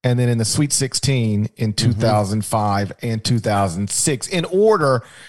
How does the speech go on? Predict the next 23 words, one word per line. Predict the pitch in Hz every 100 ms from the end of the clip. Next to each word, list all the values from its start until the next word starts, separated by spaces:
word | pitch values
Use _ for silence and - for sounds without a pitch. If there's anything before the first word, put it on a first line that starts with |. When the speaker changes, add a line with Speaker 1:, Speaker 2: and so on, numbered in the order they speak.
| -
Speaker 1:
J | 156 151
J | 147
Redick | 143 143
was | 127
eliminated | 120 131 170 165 139 120
from | 127
the | 127
N | 117
C | 117
double | 113
A |
tournament | 107 117 117 98
by | 107 107 107
Kansas | - 151 202 196 254 - - -
in | 156
two | 180
thousand | 175 160 143 151
three, | 123 107 101 98 - - _ 147
UConn | 196 202 180
in | 165
two | 143 165
thousand | 147 139 139
four, | - 107 104 101